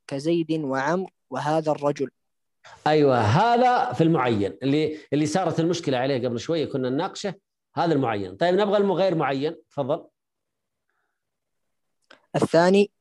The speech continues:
Speaker 1: يكون في الألفاظ الدالة على غير معين ولكنه موصوف بوصف زائد على مدلول المطلق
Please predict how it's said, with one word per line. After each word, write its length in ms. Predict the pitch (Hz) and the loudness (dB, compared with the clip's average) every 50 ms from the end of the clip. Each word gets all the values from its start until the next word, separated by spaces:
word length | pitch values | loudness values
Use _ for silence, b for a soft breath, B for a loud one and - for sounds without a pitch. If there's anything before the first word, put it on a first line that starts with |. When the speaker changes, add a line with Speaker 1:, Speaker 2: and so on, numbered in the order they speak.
| _ _ _ - | _ _ _ 0
Speaker 1:
يكون 420 | 143 143 - - 185 180 185 170 | 0 2 4 4 4 6 6 4
في 80 | 160 175 | 2 2
الألفاظ 540 | 160 151 156 156 151 - 175 175 180 165 165 | 2 2 2 0 0 2 4 4 4 4 2
الدالة 560 | 156 147 147 160 165 175 185 185 180 170 160 - 165 151 | -2 0 2 4 4 4 2 0 -2 -4 -4 -4 -4 -4
على 220 | 165 160 160 160 | -4 -2 -2 -2
غير 320 | 147 160 185 185 175 170 165 | -2 -2 -4 -4 -4 -6 -6
معين 460 | 160 151 147 160 160 156 139 135 127 - _ _ _ _ _ _ | -6 -4 -4 -4 -4 -4 -6 -6 -8 -10 _ _ _ _ _ _
ولكنه 720 | - 135 143 151 160 170 - - 190 185 185 175 165 170 | -6 -4 -2 -2 -2 -2 -4 -6 -8 -6 -6 -4 -4 -4
موصوف 600 | 160 160 151 147 - - - 170 175 180 175 - | -4 -4 -4 -6 -6 -6 -2 -2 -2 0 -2 -4
بوصف 560 | 170 175 160 147 147 139 160 175 - - - | -6 -4 0 4 4 6 6 4 2 -2 -4
زائد 760 | 165 160 160 143 151 156 170 175 - - 160 165 156 156 156 147 | -4 -4 0 2 4 4 6 4 2 0 -2 -2 0 0 0 0
على 300 | 143 147 151 151 147 143 | 0 0 0 0 -2 -2
مدلول 440 | 147 147 147 147 147 160 165 175 175 | -2 -4 -6 -4 -2 0 0 0 0
المطلق 520 | 160 151 160 160 170 175 - 151 139 127 | -2 -4 -4 -4 -4 -4 -4 -4 -4 -6